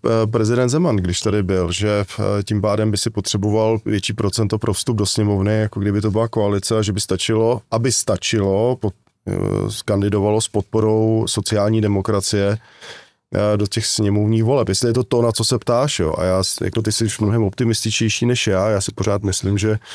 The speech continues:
eh, svým způsobem mám pocit, že s-, motoristé i Stačilo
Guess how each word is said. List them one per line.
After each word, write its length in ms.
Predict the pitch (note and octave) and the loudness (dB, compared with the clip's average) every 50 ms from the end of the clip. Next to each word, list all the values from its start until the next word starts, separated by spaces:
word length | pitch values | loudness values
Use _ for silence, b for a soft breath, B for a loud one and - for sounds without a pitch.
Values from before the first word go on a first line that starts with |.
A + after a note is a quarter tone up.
| B B B B B B B B B B B B _ _ _ | B B B B B B B B B B B B _ _ _
eh, 1040 | - F2+ G2 G2 G2 G2+ G2 G2 G2 G2 G2 G2+ - - _ _ _ - - C3+ B2 | -2 0 0 2 2 2 2 2 2 2 0 -2 -4 -8 _ _ _ -18 -12 -8 -6
svým 220 | - - - D3 | -2 0 0 0
způsobem 580 | D3 - - A#2 A2 - B2+ A#2 B2 B2+ B2+ B2+ | 0 0 0 -2 0 2 2 2 2 2 2 2
mám 280 | B2+ B2 A#2+ C3 C#3 B2+ | 2 4 2 2 2 2
pocit, 260 | - G2+ - - A2+ | 0 -2 0 0 0
že 120 | G2 A2+ | 0 0
s-, 260 | G#2+ - - - - - _ _ _ | 0 0 -2 -2 -4 -6 _ _ _
motoristé 840 | F#2 G2 F#2 - - A#2+ A#2 B2 - - - - B2+ A#2+ A#2+ C3 - | 0 0 0 0 0 0 0 0 0 0 0 0 2 2 2 0 0
i 60 | A#2+ | -2
Stačilo 840 | - - - - - - - - G#2 G#2 G#2 G#2 A2 A2 A2+ A2 | -4 -2 -2 -4 -4 -2 -2 0 0 2 2 2 2 2 0 -2